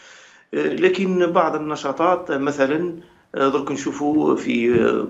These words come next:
آه، بعض المراكز ويكونوا في، آه، وأكاديميات في، آه، عطلة الصيف، آه، تكون هناك نشاطات لتحسين الخط، ل-، آه، ممكن، آه، هناك نشاطات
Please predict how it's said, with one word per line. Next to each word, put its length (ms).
آه، 100
بعض 300
المراكز 840
ويكونوا 1160
في، 180
آه، 340
وأكاديميات 1080
في، 460
آه، 760
عطلة 280
الصيف، 560
آه، 240
تكون 280
هناك 320
نشاطات 600
لتحسين 440
الخط، 440
ل-، 440
آه، 580
ممكن، 920
آه، 300
هناك 480
نشاطات 580